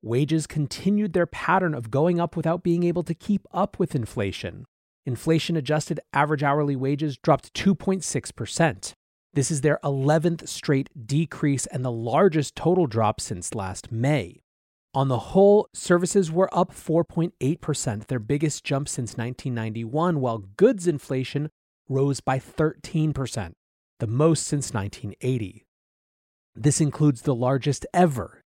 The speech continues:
annual increase in the price of new cars and trucks. There are some crazy individual items in this list.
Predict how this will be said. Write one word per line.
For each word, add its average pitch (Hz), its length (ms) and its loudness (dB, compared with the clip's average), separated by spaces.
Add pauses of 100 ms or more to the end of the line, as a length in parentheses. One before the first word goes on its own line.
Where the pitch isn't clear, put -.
annual 135 440 2
increase 143 500 0
in - 120 -4
the 123 80 -2
price 156 400 4
of 123 100 -2
new 110 200 -2
cars 98 420 -6
and 95 140 -14
trucks. - 560 -4 (680)
There 190 220 6
are 190 200 8
some 160 380 0
crazy 151 640 4
individual 120 640 0
items 101 560 -4
in 139 100 0
this 104 240 2
list. - 480 -2